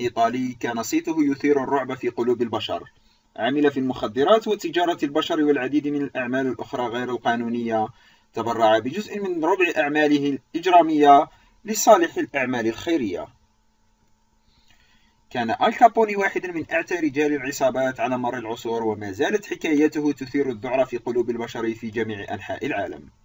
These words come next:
شكلت سمعة آل كابوني الشهيرة مصدر إلهام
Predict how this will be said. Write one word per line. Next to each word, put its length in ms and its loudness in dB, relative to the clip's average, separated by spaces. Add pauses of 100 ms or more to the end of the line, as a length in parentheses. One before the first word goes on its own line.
(540)
شكلت 520 -6
سمعة 360 -4 (200)
آل 100 0
كابوني 380 0
الشهيرة 400 -4
مصدر 460 -2
إلهام 560 -4